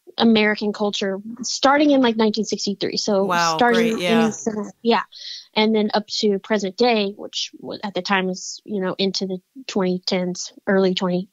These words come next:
Speaker 1: ten. Um, and that was, that totally moved me. And so that actually, that course sort of lit this fire about, like, wait, because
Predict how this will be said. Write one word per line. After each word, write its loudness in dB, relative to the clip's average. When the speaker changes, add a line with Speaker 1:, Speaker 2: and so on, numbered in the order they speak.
Speaker 1:
ten. 0
Um, 2
and 6
that 4
was, -4
that 0
totally 2
moved 0
me. -6
And -6
so 0
that 4
actually, -2
that -4
course -6
sort 0
of 4
lit 0
this -2
fire 0
about, -4
like, -8
wait, -8
because -2